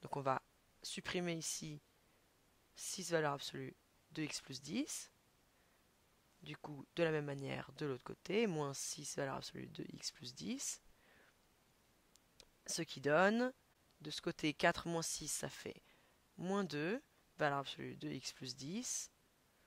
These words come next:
plus quatre est égal à,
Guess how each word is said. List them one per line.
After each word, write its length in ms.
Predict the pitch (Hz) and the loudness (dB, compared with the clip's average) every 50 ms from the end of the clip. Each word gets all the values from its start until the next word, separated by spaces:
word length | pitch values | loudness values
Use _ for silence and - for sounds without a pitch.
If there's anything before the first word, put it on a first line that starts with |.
| _ _ _ _ - - - - _ _ _ - | _ _ _ _ -20 -20 -20 -20 _ _ _ -12
plus 240 | - - - - | -6 -2 -2 0
quatre 540 | - - 151 170 208 269 - - - - - _ _ _ _ _ _ _ _ _ _ _ _ _ _ _ _ - | 2 6 6 6 6 6 2 -2 -10 -14 -16 _ _ _ _ _ _ _ _ _ _ _ _ _ _ _ _ -6
est 160 | 151 - - | -4 -4 -2
égal 360 | 131 127 139 147 175 190 160 | 0 4 6 6 6 6 4
à, 340 | 135 135 147 175 202 240 | 6 6 8 8 6 6